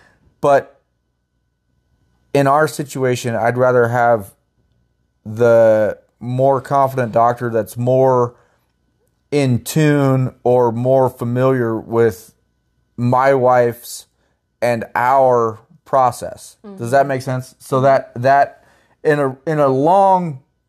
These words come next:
Speaker 1: long story is why I wish we had the doctor we had
Speaker 2: Today.
Speaker 1: today.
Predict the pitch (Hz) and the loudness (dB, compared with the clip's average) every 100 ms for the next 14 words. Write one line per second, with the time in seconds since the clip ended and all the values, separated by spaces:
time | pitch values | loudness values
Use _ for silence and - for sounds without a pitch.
0 | _ _ _ _ - 135 151 151 127 151 | _ _ _ _ -6 0 0 0 -2 0
1 | 143 135 113 107 - _ _ _ _ _ | 2 2 -2 -6 -14 _ _ _ _ _
2 | _ _ _ - 127 120 113 104 - _ | _ _ _ -2 2 2 0 -6 -14 _
3 | - 110 120 117 117 113 113 - 110 107 | -6 -2 2 2 0 -2 -6 -8 -4 -2
4 | 104 101 - _ _ _ _ 110 101 104 | -2 -4 -12 _ _ _ _ -10 -4 -2
5 | 101 107 98 92 92 - 104 95 98 98 | -2 -6 -8 -8 -14 -10 -8 -6 -8 -12
6 | - _ _ _ _ 214 196 - - 92 | -20 _ _ _ _ -12 -12 -14 -10 -6
7 | 156 | -6